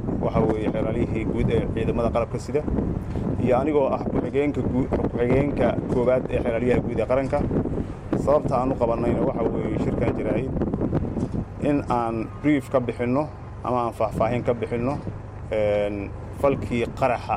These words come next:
ahaa ee dhacay laba iyo labaatankii bishii Janaayo laba kun iyo shan iyo toban hote-, ka dhacay hoteelka S Y L.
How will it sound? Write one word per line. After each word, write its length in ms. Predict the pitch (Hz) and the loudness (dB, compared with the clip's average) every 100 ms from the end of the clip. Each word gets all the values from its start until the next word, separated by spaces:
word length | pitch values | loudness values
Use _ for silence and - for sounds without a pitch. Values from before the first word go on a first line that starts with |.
| 107 | 0
ahaa 300 | 104 117 131 - - - | 2 2 2 -2 -10 -10
ee 180 | - 127 | 0 2
dhacay 280 | 113 110 113 | 4 2 2
laba 180 | 110 127 | 2 2
iyo 100 | 131 | 2
labaatankii 600 | 117 113 110 131 123 120 | 4 2 2 -2 0 -2
bishii 400 | 123 127 - 120 | -2 -4 -2 -2
Janaayo 600 | 110 110 117 113 110 120 131 - - - | 0 0 0 0 0 0 0 -4 -6 0
laba 220 | 120 139 | 4 4
kun 220 | - 135 139 127 | 4 0 0 0
iyo 160 | 123 | 0
shan 220 | 113 135 127 | 0 0 2
iyo 160 | 113 | 0
toban 320 | 110 117 131 147 135 - - - - - - | 0 0 0 0 -6 -8 -6 -6 -4 -4 -2
hote-, 280 | - 131 131 | -2 0 0
ka 140 | 147 | 2
dhacay 300 | 143 117 123 | 2 2 0
hoteelka 500 | 123 113 131 117 117 113 - | 0 2 2 2 0 0 2
S 140 | - | 2
Y 160 | - 107 | 0 -2
L. 160 | 104 | -2